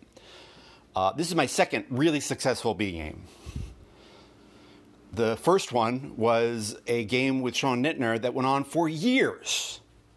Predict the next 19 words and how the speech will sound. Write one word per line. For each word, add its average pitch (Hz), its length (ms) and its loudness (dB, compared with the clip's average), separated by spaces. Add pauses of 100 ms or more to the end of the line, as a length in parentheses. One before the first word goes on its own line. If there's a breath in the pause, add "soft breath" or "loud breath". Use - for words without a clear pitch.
(800)
Years 180 560 2
of 113 120 -2
Burning 110 340 0
Wheel. 90 320 -6 (2500)
And 120 720 -2 (1800 loud breath)
it 139 60 -2
was, 127 220 0
it 135 100 2
was 131 140 0
all 143 180 4
because 135 540 0 (320)
there 123 120 2
were 120 100 4
a 113 60 6
lot 123 280 4
of 110 120 -8
weeks 120 560 -2
where 104 320 2
people 113 600 0